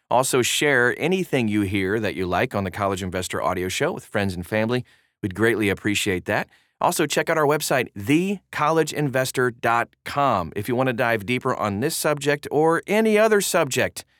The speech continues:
And there are a ton of resources for you.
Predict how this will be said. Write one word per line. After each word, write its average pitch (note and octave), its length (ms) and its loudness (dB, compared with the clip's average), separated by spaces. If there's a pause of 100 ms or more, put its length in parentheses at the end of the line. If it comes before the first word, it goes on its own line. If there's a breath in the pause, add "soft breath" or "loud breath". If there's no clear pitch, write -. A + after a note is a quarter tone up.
(480)
And A2 120 2
there C3 140 4
are B2+ 160 4
a A2+ 160 0
ton G#3 560 4
of C3+ 220 4
resources C#3 560 2
for B2 160 2
you. F#2+ 240 2